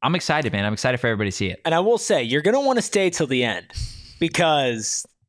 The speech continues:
Speaker 2: she, she is,
Speaker 1: She
Speaker 2: she's
Speaker 1: kinda threw me
Speaker 2: taking
Speaker 1: under the bus.
Speaker 2: She's, uh, she's going for Totri's throat
Speaker 1: Yeah.
Speaker 2: a little bit. So I would, uh, highly encourage you guys to, to, it's a fifteen-minute interview.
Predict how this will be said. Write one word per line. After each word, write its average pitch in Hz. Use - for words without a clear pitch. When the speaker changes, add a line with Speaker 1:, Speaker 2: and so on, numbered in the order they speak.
Speaker 2:
she, 190
she 277
is, 302
Speaker 1:
She 175
Speaker 2:
she's 285
Speaker 1:
kinda 294
threw 254
me 254
Speaker 2:
taking 269
Speaker 1:
under 247
the 220
bus. 165
Speaker 2:
She's, 262
uh, 240
she's 220
going 339
for 254
Totri's 208
throat 143
Speaker 1:
Yeah. 127
Speaker 2:
a -
little 127
bit. 110
So 165
I 202
would, 240
uh, 165
highly 247
encourage 170
you 160
guys 135
to, 127
to, 160
it's 165
a 160
fifteen-minute 190
interview. 139